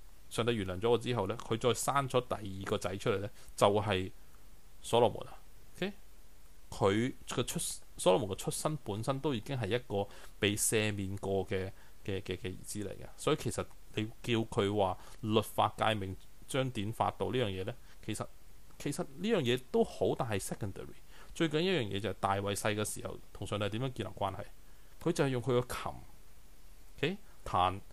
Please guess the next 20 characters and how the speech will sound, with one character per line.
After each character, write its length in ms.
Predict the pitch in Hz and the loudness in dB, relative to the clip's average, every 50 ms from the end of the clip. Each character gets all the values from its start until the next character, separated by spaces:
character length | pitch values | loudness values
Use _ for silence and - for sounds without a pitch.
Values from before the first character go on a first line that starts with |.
| - - - - | -12 -10 -6 -2
彈 280 | - - 95 101 104 | 0 0 2 0 0
歌 120 | - - 147 156 156 | 2 6 8 8 8
喺， 320 | 147 - 147 160 - - | 8 6 4 2 2 -2
喺 160 | 120 - - | -2 0 2
啲 280 | 139 165 156 127 101 90 | 2 4 4 4 4 4
羊 180 | 87 87 101 | 2 -2 -2
身 160 | - 143 143 143 | 0 0 2 2
邊。 140 | 151 151 | 0 0
我 240 | 151 127 113 113 120 | 2 4 4 6 6
諗 180 | 139 151 160 - | 4 2 0 0
佢 160 | - - 123 | 0 0 0
相 140 | - 160 147 | 2 2 0
信 100 | 139 117 | 0 0
唔 80 | 92 | 0
係 60 | 92 87 | 0 -2
彈 180 | - 92 95 98 | -2 -2 0 0
歌 60 | 123 | 2
俾 100 | 131 135 | 2 2
啲 160 | 139 151 147 | 2 2 0
羊 40 | 113 | 0